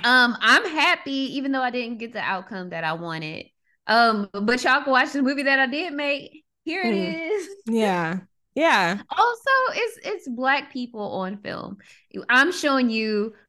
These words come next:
Speaker 1: a, a life that a lot of y'all have literally never seen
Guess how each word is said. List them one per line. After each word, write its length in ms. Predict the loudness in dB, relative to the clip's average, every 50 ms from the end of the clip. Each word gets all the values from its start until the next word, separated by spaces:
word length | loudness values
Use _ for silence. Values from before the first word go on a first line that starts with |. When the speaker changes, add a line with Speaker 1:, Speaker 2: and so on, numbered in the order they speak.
| _ _ _ -2
Speaker 1:
a, 360 | 2 2 4 4 4 2 0 -4 -10 _ _ -8
a 100 | -6 -4
life 400 | -2 -2 0 0 0 -2 -4 -8 -8
that 360 | -4 -2 0 0 0 -2 -4 -6 -6
a 80 | -4
lot 140 | -2 0 0 0 0
of 60 | 0
y'all 160 | 0 0 0
have 200 | -2 -2 -6 -10 -12 _ -12
literally 480 | -6 -4 -2 -2 -2 -2 -4 -6 -8 -8
never 280 | -6 -4 -4 -4 -4 -8
seen 400 | -10 -12 -14 -14 -16 -16 -20